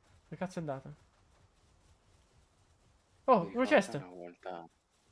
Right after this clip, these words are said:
Speaker 2: <laughs> Sabaku che stava giocando a Pokémon Arceus. Ha
Speaker 1: Sì.
Speaker 2: trovato uno Starly Shiny e si è messo a osservarlo talmente per tanto tempo che è scomparso.
Speaker 1: Godo.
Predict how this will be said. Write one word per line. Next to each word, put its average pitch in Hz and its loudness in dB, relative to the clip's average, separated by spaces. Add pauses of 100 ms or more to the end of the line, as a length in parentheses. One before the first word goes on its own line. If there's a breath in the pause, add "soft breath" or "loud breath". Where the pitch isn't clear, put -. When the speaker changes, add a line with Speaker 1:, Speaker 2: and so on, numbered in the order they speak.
(460)
Speaker 2:
<laughs> - -18
Sabaku 95 -8
che - -20
stava 90 -14
giocando 87 -14
a 85 -12
Pokémon 87 -14
Arceus. 82 -16 (1000)
Ha - -18
Speaker 1:
Sì. - -10
Speaker 2:
trovato 156 -4
uno 90 -12
Starly - -10
Shiny 92 -14 (720)
e - -20
si - -18
è 101 -12
messo 98 -12
a - -14
osservarlo 92 -10
talmente 95 -12
per - -16
tanto 92 -10
tempo 92 -14
che - -14
è - -18
scomparso. 87 -20 (1120)
Speaker 1:
Godo. 180 12